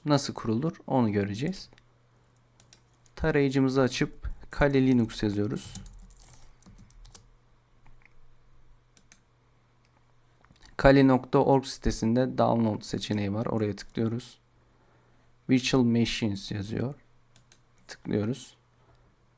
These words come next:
Daha sonra solda V M ware yazıyor. Tıklıyoruz ve indirme işlemimiz başlıyor.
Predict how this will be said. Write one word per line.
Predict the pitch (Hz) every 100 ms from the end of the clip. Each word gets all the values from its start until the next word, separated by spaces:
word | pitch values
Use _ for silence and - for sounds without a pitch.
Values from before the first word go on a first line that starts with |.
| _ _ _ _ _ _ _ -
Daha | 135 117
sonra | - 110 123
solda | 135 - 113 101 117 131 - _
V | - 120 123 117
M | 117 117
ware | 101 101
yazıyor. | 98 101 131 180 _ _ _ - _ _ _ - - _ _
Tıklıyoruz | - - 147 139 139 143
ve | 156
indirme | - 139 123 123 117
işlemimiz | 117 - 113 113 147 143
başlıyor. | 117 101 - - 117